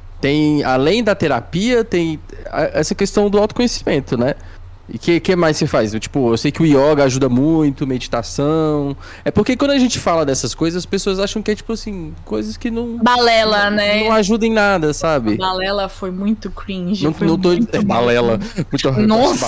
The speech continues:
Speaker 1: balela.
Speaker 2: <laughs> Não, mas realmente, é, uma das coisas que me ajudou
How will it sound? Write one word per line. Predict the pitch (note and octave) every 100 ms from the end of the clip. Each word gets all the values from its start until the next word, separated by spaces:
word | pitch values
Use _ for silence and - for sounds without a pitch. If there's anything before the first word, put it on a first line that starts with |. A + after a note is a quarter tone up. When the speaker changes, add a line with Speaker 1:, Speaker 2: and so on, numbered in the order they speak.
| - B2
Speaker 1:
balela. | C3 A2+ A2 G#2 -
Speaker 2:
<laughs> | - A#4+ C#5+ D5 - - - - - C#4
Não, | C#4+ C#4+ C4+
mas | C4 C4+
realmente, | D#4+ D4+ D#4+ D#4 B3+ A#3+ A3+
é, | G#3+ G#3+ A#3 A#3 G#3 -
uma | A#3+ D4
das | D#4
coisas | D4+ C#4+ C#4 C#4
que |
me | C4 C4
ajudou | B3+ B3 A#3+ C4 C4